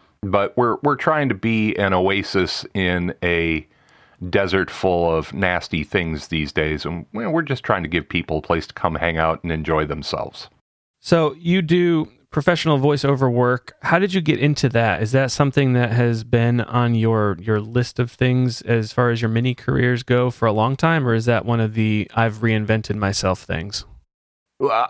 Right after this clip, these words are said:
Speaker 1: it's interesting that you bring that up 'cause it, it winds up being a bit of both. Um, I started out my audio, my professional audio career. I was a home recordist back in the late eighties and early nineties. I was a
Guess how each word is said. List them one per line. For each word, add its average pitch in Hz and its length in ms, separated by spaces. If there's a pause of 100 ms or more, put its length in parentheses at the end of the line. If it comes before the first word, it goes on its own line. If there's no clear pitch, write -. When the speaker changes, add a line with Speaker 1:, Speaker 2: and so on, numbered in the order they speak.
Speaker 1:
it's 143 260
interesting 165 540
that 139 160
you 120 40
bring 123 200
that 107 160
up 104 160
'cause 104 240
it, 107 240
it 110 180
winds 151 300
up 165 180
being 120 220
a 101 40
bit 95 220
of 85 160
both. - 480 (220)
Um, 92 500 (600)
I 131 160
started 160 540
out 95 480 (1300)
my 101 200
audio, 101 560 (200)
my 98 160
professional 131 560
audio 85 320
career. 73 400
I 82 100
was 90 160
a 87 140
home 113 240
recordist 87 760
back 85 300
in 87 220
the 82 200
late 85 280
eighties 85 340
and 92 200
early 85 260
nineties. 78 440
I 82 160
was 78 220
a 78 220